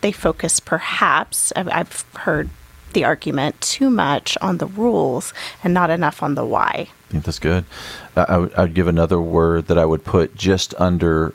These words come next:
Speaker 2: honoring, uh, in order of importance, and it's thoughtful. And so you said, Kim, it's hard to know what's honoring to others. And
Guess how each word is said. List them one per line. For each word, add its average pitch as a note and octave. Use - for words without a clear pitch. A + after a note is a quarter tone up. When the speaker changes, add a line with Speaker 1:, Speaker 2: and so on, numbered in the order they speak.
Speaker 2:
honoring, D#2+
uh, F2
in E2+
order F2
of D#2+
importance, E2
and E2+
it's -
thoughtful. -
And F2+
so -
you F2
said, E2
Kim, F2+
it's G#2+
hard A2+
to G2
know F#2
what's F2+
honoring F2+
to -
others. D#2+
And E2+